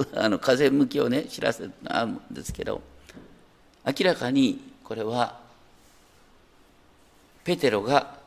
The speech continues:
ですね、三度イエス様を知らないと言った、そのことが原点にある。あれが何が問題かっていうと、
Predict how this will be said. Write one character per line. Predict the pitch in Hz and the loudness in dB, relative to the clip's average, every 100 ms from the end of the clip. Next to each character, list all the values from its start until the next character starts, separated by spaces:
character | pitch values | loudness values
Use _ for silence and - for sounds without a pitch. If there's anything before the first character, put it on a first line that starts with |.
| - | -20
で | - | -18
す | - | -10
ね、 | 240 110 - - - _ _ _ _ _ _ _ _ _ _ _ _ _ _ _ _ _ _ _ _ _ _ _ - | -6 -6 -8 -18 -20 _ _ _ _ _ _ _ _ _ _ _ _ _ _ _ _ _ _ _ _ _ _ _ -10
三 | - 151 | -2 0
度 | 170 180 | 2 2
イ | |
エ | 170 | 2
ス | 165 | 0
様 | 135 104 | -2 -4
を | 92 | -4
知 | - 127 | -4 -2
ら | 143 | -2
な | 160 | -2
い | 113 | -2
と | - | -6
言 | 92 | -14
っ | - | -16
た、 | - - _ _ _ _ _ _ _ _ _ _ _ _ _ _ _ _ _ - | -20 -20 _ _ _ _ _ _ _ _ _ _ _ _ _ _ _ _ _ -14
そ | - 139 | -2 0
の | |
こ | 135 117 | 0 -2
と | 104 80 - - - - 101 | -2 -4 -6 -16 -20 -20 -4
が | 117 113 - - - - - - - _ _ _ _ _ - | 0 0 -2 -14 -20 -20 -20 -20 -20 _ _ _ _ _ -6
原 | 113 | -6
点 | 95 85 82 | -4 -6 -6
に | 87 - | -6 -6
あ | - | -14
る。 | - _ _ _ _ _ _ _ _ - _ _ _ _ - _ _ _ _ _ _ _ - - _ _ _ _ - | -16 _ _ _ _ _ _ _ _ -20 _ _ _ _ -20 _ _ _ _ _ _ _ -20 -20 _ _ _ _ -2
あ | |
れ | 185 | 0
が | 190 | 2
何 | 170 233 | 2 2
が | 196 | 2
問 | 127 101 | 0 0
題 | 98 92 | 0 -2
か | - 90 | -4 -10
っ | |
て | - - | -10 -16
い | 98 | -16
う | |
と、 | - 117 - | -4 0 0